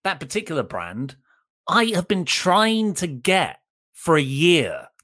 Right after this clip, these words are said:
'cause I love cereal, but I don't eat it because it's bad for me. But this is healthy, kid-like cereal with all the sugar and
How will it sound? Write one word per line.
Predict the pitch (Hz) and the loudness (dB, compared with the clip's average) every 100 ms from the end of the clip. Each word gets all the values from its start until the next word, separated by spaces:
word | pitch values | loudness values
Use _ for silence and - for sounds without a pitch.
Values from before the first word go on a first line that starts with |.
| - | -14
'cause | - | -12
I | |
love | 117 127 147 131 117 | -8 -4 -2 -2 -2
cereal, | - 104 82 73 69 - _ _ _ | -6 -6 -10 -18 -20 -20 _ _ _
but | - | -16
I | 92 | -8
don't | 107 139 117 | 0 0 0
eat | 120 117 - | -6 -10 -14
it | - - _ _ | -18 -20 _ _
because | 120 - | -20 -20
it's | 92 - | -20 -10
bad | - 113 107 98 | -6 -4 -4 -10
for | - | -14
me. | 82 80 - _ _ _ _ _ - | -20 -20 -20 _ _ _ _ _ 0
But | 135 78 - _ _ _ _ - | 0 0 -8 _ _ _ _ -4
this | 135 | -2
is | 151 123 - _ _ _ - | -2 -4 -10 _ _ _ -12
healthy, | - - 202 202 - 196 190 175 _ _ _ _ _ _ _ - | -8 -2 -2 -2 -6 -6 -6 -10 _ _ _ _ _ _ _ -6
kid-like | - - 214 185 180 170 | -2 2 2 2 0 0
cereal | - - 170 156 139 135 | 2 4 6 4 4 2
with | 123 143 | -2 -4
all | 202 220 | -2 0
the | 190 | 2
sugar | - - 165 156 139 | 2 0 2 2 2
and | 123 | -2